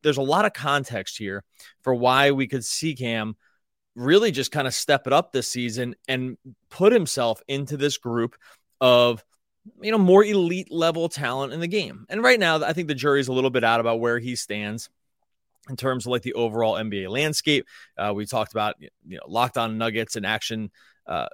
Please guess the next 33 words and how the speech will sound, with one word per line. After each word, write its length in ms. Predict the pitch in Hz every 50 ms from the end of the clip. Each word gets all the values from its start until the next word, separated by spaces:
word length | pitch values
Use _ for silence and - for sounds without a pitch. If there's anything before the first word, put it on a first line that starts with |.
| - _
well, 140 | - 110 120
Locked 200 | 120 139 147 143
On 100 | 170 151
Nuggets 220 | 139 131 117 113 -
host 300 | - 131 117 113 - -
and 100 | 110 101
Action 400 | 80 107 113 - - - 110 110
Network, 460 | 113 104 - 101 113 107 98 - - -
uh, 260 | - 92 95 92 - - - -
analyst 340 | - 123 117 110 104 98 -
Matt 180 | 113 107 104 85
Moore, 280 | 135 165 170 147 127 - - - - _ _ _ _ _
uh, 220 | - 120 113 - -
had 300 | 120 120 117 107 95 -
put 120 | - 143
out 200 | 127 117 113 104
his 240 | 131 151 151 135 -
top 220 | - 139 117 107
fifty 420 | - - 123 110 - - 123 113 110
or 80 | 120
top 280 | - 127 120 139 127 117
hundred 280 | - 127 117 117 110
list, 260 | 104 120 131 127 - -
and 80 | 120
he 80 | 127 127
had 220 | 143 131 123 113
Cameron 280 | - 131 123 107 120 131
Johnson, 400 | - 127 123 120 117 - 127 117
like, 260 | 113 123 120 - -
in 120 | 123 117
the 100 | 113 113
low 240 | 113 113 120 120 117
fifties, 540 | 107 - 180 185 - - - - - - -